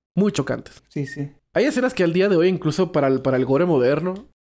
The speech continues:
Speaker 1: son como de, "Yo no la vería siendo adulto". Son escenas que me saltaría, y eso que me he visto Shigura-, Higurashi varias veces y me salto esas escenas.
Speaker 2: Sí.
Speaker 1: Para los que han visto Higurashi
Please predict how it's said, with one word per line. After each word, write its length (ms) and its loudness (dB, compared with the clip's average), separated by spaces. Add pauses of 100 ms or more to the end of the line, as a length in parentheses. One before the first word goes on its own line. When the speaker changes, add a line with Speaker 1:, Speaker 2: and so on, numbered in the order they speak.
Speaker 1:
son 800 0
como 260 0
de, 140 4
"Yo 140 0
no 80 2
la 100 2
vería 240 2
siendo 240 0
adulto". 460 0 (200)
Son 160 0
escenas 280 0
que 80 2
me 80 2
saltaría, 500 0
y 80 2
eso 160 -2
que 80 -2
me 80 2
he 20 4
visto 160 0
Shigura-, 320 -2
Higurashi 380 0
varias 240 2
veces 220 -2
y 40 -2
me 100 0
salto 200 -2
esas 160 -6
escenas. 440 -8 (180)
Speaker 2:
Sí. 300 -4 (340)
Speaker 1:
Para 160 2
los 160 0
que 80 -2
han 80 2
visto 200 0
Higurashi 600 0